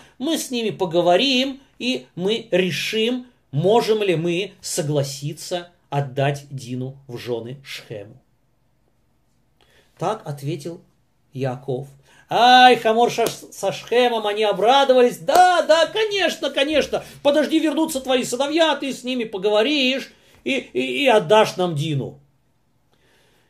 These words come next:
Вечером, когда вернулись сыновья Яакова, и когда они узнали, что произошло,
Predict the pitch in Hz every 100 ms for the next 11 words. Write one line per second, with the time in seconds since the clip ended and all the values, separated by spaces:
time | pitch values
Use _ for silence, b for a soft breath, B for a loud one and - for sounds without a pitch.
0 | - 110 208 - 165 139 139 127 165 165
1 | 147 139 190 160 143 - 123 113 113 165
2 | 151 127 - 123 170 180 123 - - 117
3 | 160 185 185 170 139 135 170 190 147 -
4 | 170 185 160 147 127 120 - 123 156 196
5 | 147 139